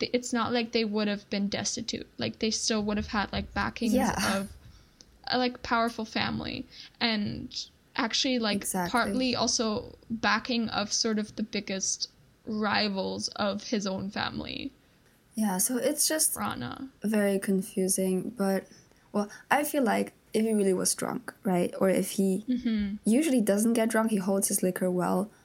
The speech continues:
Speaker 2: maybe he was drugged at some point, and that's why he
Speaker 1: That's tr-,
Speaker 2: suddenly
Speaker 1: yeah.
Speaker 2: couldn't, you know,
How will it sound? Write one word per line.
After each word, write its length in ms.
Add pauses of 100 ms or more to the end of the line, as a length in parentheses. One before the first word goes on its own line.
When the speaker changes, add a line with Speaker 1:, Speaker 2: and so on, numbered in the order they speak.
(320)
Speaker 2:
maybe 300
he 160
was 280
drugged 500 (400)
at 100
some 200
point, 380 (180)
and 120
that's 200
why 80
he 120
Speaker 1:
That's 160
tr-, 80
Speaker 2:
suddenly 480 (180)
Speaker 1:
yeah. 140 (360)
Speaker 2:
couldn't, 520
you 120
know, 320